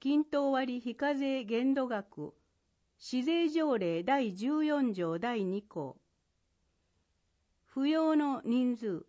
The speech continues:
前年の合計所得金額の順に読みます。扶養がない場合、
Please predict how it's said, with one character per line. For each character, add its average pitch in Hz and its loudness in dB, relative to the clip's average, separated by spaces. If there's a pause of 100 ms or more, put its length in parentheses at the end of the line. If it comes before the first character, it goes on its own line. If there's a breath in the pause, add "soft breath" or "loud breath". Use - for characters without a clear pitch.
(300)
前 262 2
年 311 6
の 269 0
合 277 0
計 285 -4
所 247 -4
得 269 -2
金 269 0
額 190 -4
の 165 0
順 208 0
に 220 -2
読 190 -4
み 180 -6
ま 160 -8
す。 - -20 (1500)
扶 269 0
養 311 4
が 285 2
な 311 2
い 233 -2
場 170 -4
合、 165 -6